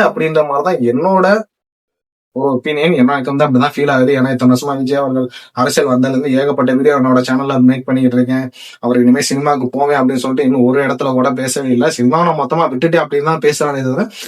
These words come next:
இனிமே நான் சினிமாவுக்கு போவேன் அப்படின்ற மாதிரி ஒரு இடத்துல கூட அவர் பேசவே இல்லை.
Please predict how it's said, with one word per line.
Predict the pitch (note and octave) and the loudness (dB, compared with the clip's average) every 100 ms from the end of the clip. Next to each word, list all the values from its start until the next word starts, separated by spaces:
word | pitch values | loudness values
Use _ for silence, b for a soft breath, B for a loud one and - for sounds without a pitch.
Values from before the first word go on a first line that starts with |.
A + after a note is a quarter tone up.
| B | B
இனிமே | D#3 D#3+ | -2 0
நான் | E3+ | 0
சினிமாவுக்கு | D#3+ D#3 E3 C#3 C#3+ | 0 0 0 0 -2
போவேன் | D#3+ D#3+ | 0 2
அப்படின்ற | B2+ C#3+ C3+ | 2 0 2
மாதிரி | C3 D#3+ | 2 2
ஒரு | C3+ C3 | 2 0
இடத்துல | C3 C3+ | -2 0
கூட | B2+ A#2+ | 0 0
அவர் | C3 A#2 | 0 -2
பேசவே | - A2+ A#2+ A#2+ | -4 -8 -2 -2
இல்லை. | A#2 A#2+ | 0 0